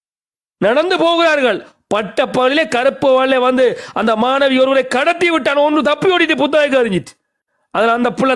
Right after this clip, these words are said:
தப்பிட்டது. அப்ப பெண்களுக்கு பாதுகாப்பு இல்ல, மக்களுக்கு பாதுகாப்பு இல்ல. அனுரா வந்து லஞ்ச உள்ள ஒழிப்பாரா, நாட்டை காப்பாரா,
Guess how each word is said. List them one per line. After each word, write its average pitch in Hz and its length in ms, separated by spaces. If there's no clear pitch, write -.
தப்பிட்டது. 262 500
அப்ப - 180
பெண்களுக்கு 220 480
பாதுகாப்பு 190 560
இல்ல, 143 120
மக்களுக்கு 214 480
பாதுகாப்பு 156 560
இல்ல. 143 120
அனுரா 226 300
வந்து 196 280
லஞ்ச 214 260
உள்ள 208 300
ஒழிப்பாரா, 190 440
நாட்டை 208 260
காப்பாரா, 190 480